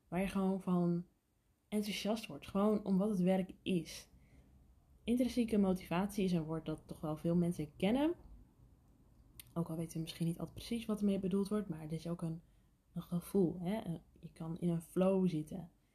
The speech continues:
Gewoon zo opgaan in je werk, omdat het gewoon helemaal leuk en fantastisch is dat je de tijd vergeet. Dat is eigenlijk wat intrinsieke motivatie is. Maar als wij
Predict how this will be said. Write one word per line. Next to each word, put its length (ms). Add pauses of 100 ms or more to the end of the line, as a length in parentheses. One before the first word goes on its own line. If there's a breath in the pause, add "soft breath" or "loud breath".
(180)
Gewoon 320
zo 340
opgaan 480
in 140
je 100
werk, 520
omdat 220
het 140
gewoon 240
helemaal 400
leuk 260
en 100
fantastisch 500
is 160
dat 180
je 80
de 100
tijd 300
vergeet. 540 (800)
Dat 140
is 100
eigenlijk 400
wat 100
intrinsieke 440
motivatie 760
is. 420 (800)
Maar 340
als 220
wij 500